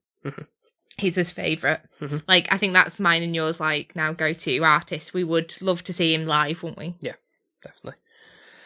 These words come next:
Speaker 1: Um, another rap album, kind of, it's quite a old, well, old, old, but, like, two thousand five, I think it came out.
Speaker 2: Mm-hmm. That is
Speaker 1: Uh,
Speaker 2: quite old. <laughs>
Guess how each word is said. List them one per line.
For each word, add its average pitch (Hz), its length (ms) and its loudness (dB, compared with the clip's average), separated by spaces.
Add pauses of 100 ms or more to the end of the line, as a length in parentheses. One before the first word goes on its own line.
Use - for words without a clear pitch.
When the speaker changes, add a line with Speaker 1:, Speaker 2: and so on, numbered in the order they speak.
(340)
Speaker 1:
Um, 156 680 4 (340)
another 160 240 4
rap 151 300 2
album, 139 600 -2 (160)
kind 143 160 0
of, - 300 -4 (520)
it's - 100 -10
quite 165 240 4
a 127 160 -6 (160)
old, 135 280 -12 (220)
well, 131 180 -10
old, 123 300 -6
old, 123 360 -8
but, - 220 -4 (180)
like, 131 220 -4
two 147 140 -6
thousand 131 500 -6
five, 139 400 -4
I 151 40 -6
think 147 180 -6
it 143 120 -14
came 147 140 -12
out. 160 240 -8 (300)
Speaker 2:
Mm-hmm. 208 200 -2 (300)
That 139 180 4
is 113 60 4
Speaker 1:
Uh, - 40 -2
Speaker 2:
quite - 200 -8
old. - 260 -18 (760)
<laughs> 339 160 -8